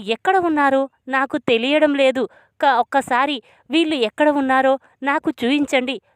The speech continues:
ప్లీజ్" అని మహి చెప్పడంతో ఆ మాటలు విన్న స్వరూప ఒక్కసారి షాక్ అవుతుంది. "ఏంటి బాబు, వీళ్ళు నీకు తెలుసా? ఎలా తెలుసు?" అనగానే అప్పుడు మహి, "చూడండి,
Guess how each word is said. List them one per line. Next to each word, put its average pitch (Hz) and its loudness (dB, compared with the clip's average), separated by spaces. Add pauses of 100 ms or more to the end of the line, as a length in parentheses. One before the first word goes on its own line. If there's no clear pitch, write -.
(160)
ప్లీజ్" 285 -4 (280)
అని 254 -2 (140)
మహి 208 -4 (120)
చెప్పడంతో 262 2 (360)
ఆ 277 2
మాటలు 262 -2
విన్న 262 -2
స్వరూప 254 -2 (420)
ఒక్కసారి 285 0
షాక్ 262 -2
అవుతుంది. 262 -2 (280)
"ఏంటి 247 -2
బాబు, 233 -2 (220)
వీళ్ళు 285 -4
నీకు 277 -2
తెలుసా? 240 -2 (320)
ఎలా 254 0
తెలుసు?" 302 -4 (380)
అనగానే 240 -2 (320)
అప్పుడు 294 -2 (140)
మహి, 247 -2 (380)
"చూడండి, 262 -2